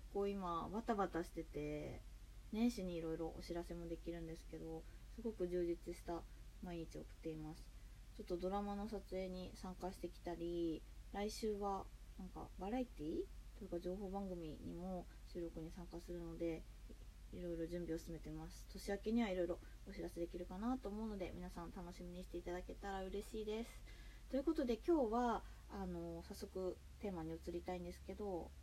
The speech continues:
えっと、なんだっけ、あ、そう、質問箱にいただいた質問についてお答えしていけたらいいな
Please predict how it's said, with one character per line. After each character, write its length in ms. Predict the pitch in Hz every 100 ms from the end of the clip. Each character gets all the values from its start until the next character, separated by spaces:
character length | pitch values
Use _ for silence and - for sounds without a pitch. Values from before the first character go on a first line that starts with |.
| - - - -
え 60 | 175
っ 20 | 175
と、 60 | 165 165 165 165 165 165 170
な 60 |
ん 20 |
だ 80 | 160
っ 20 | 147
け、 80 | -
あ、 140 | 190 - -
そ 100 | 185
う、 20 |
質 200 | - -
問 180 | 392 440
箱 220 | 285 175
に 160 | 160 -
い 60 |
た 160 | - 190
だ 100 | 180
い 80 | 165
た 300 | 180 170 160 - - - - -
質 120 | -
問 140 | 208
に 120 | 208 202
つ 120 | 202
い 60 |
て 200 | 185 165 -
お 40 |
答 320 | - 175 175
え 140 | 165 -
し 60 |
て 160 | - 185
い 60 |
け 100 | 180
た 160 | 175 175
ら 100 | 165 -
い 80 |
い 40 | 165
な 220 | 165 202